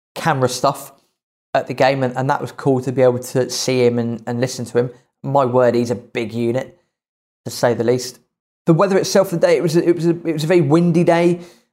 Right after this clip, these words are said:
Uh, we parked the car up at somewhere in, in Carmarthen, uh, went to the big Tesco that was there. I think we ended up getting a rotisserie chicken and had a,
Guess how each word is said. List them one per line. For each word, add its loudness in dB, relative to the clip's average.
Uh, 0
we 2
parked -2
the -10
car 0
up -2
at -2
somewhere 0
in, 0
in -4
Carmarthen, -2
uh, 2
went -2
to 0
the -8
big -2
Tesco 0
that 0
was -8
there. 4
I 0
think -6
we 0
ended 2
up -4
getting -2
a -2
rotisserie -2
chicken -2
and 2
had 4
a, -12